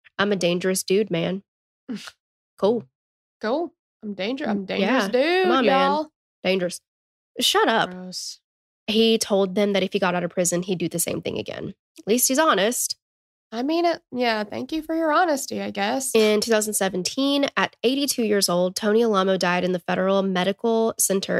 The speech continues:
Speaker 1: in Butner, North Carolina. His cause of death was not released. The Tony Alamo Christian Ministry still exists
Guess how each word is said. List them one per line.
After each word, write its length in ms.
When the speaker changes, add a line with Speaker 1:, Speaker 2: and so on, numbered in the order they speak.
Speaker 1:
in 220
Butner, 600
North 200
Carolina. 640
His 640
cause 280
of 120
death 340
was 160
not 180
released. 640
The 100
Tony 260
Alamo 340
Christian 320
Ministry 380
still 380
exists 600